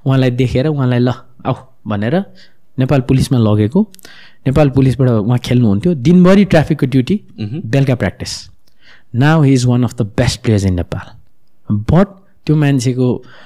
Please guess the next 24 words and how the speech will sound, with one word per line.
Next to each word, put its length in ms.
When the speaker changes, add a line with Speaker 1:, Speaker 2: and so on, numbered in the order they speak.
Speaker 1:
त्यो 380
आम-, 260
म, 360
म 160
अझै 160
बन्नु 320
मन 160
छ 100
मलाई, 180
म 100
छैन 260
भन्नुहुन्छ 440
कि। 160
अनि 140
अस्ति 220
विदेश 280
सिदेश 380
गएर 220
च्यारिटी 380
म्याच 220
पनि 120
खेलेर 260
आउनुभयो 520
के। 80